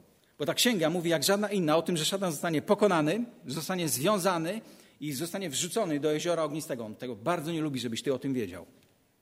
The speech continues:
Nie chce, aby ludzie wiedzieli, że jedynym i ostatecznym zwycięzcą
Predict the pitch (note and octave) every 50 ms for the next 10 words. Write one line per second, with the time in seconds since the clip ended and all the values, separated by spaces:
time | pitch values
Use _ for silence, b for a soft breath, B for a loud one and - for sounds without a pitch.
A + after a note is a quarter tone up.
0 | _ _ _ _ _ _ _ _ _ _ _ _ _ _ _ _ _ _ _ _
1 | _ _ _ _ _ _ _ _ _ _ _ _ _ _ _ _ _ _ _ _
2 | _ _ _ _ _ _ _ _ _ _ _ _ - - - _ _ _ _ _
3 | - _ B B B B B B B B B B B B D3 G3+ C4+ C4+ C4+ -
4 | C4 A#3+ G#3 A3+ A3+ B3+ A3 A#3+ A3+ F#3+ A3 F3+ G3 A3+ G#3+ F#3 F3+ G#3+ G#3+ E3
5 | D#3+ G#3 G#3+ A3+ A3 F3 C4 D#4+ D4 A3+ G#3 G#3 G#3 - - - - B3+ B3 -
6 | - - A#3 A#3 - C4+ - - - A#3+ A3 F3+ F#3+ G3 - A#3 A3+ G#3+ F3 -
7 | - - A#2 G2+ G2+ A2+ -